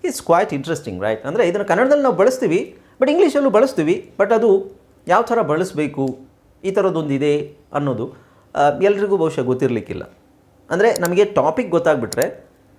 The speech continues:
ಇದು ಹೇಳಿ-, ಹೇಳಿರೋದನ್ನ ಕೇಳಿರ್ತೀರ, but ಅದನ್ನು ನಾವು ಪ್ರಾಕ್ಟೀಸ್ ಮಾಡಬೇಕಾದ್ರೆ ನಮಗೆ ಅದರ ಟಾಪಿಕ್ ಗೊತ್ತಾಗಬೇಕು ಅಲ್ವಾ? Only then you will get, you know,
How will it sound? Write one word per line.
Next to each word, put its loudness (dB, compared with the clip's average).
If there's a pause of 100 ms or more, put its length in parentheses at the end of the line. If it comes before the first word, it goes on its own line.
(840)
ಇದು 4
ಹೇಳಿ-, 4
ಹೇಳಿರೋದನ್ನ 2
ಕೇಳಿರ್ತೀರ, 0 (460)
but 4
ಅದನ್ನು 0
ನಾವು 2
ಪ್ರಾಕ್ಟೀಸ್ -2
ಮಾಡಬೇಕಾದ್ರೆ -2 (100)
ನಮಗೆ 2
ಅದರ 0
ಟಾಪಿಕ್ 0
ಗೊತ್ತಾಗಬೇಕು -4 (760)
ಅಲ್ವಾ? -8
Only -2
then -2
you -4
will -4
get, -4
you -14
know, -8